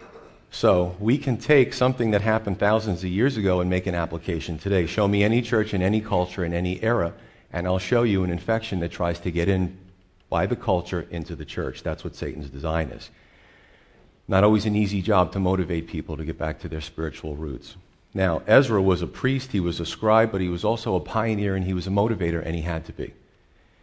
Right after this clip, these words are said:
Time period of Ezra, very interesting, fifth century B C.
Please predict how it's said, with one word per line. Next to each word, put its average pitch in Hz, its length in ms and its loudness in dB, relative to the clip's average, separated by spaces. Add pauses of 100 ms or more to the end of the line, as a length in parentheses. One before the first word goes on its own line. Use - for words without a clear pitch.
(720)
Time 95 240 0
period 107 300 2
of 101 100 2
Ezra, 131 420 4 (400)
very 95 260 2
interesting, 127 520 0
fifth 101 280 -2
century 98 460 -2
B 95 220 0
C. 127 500 0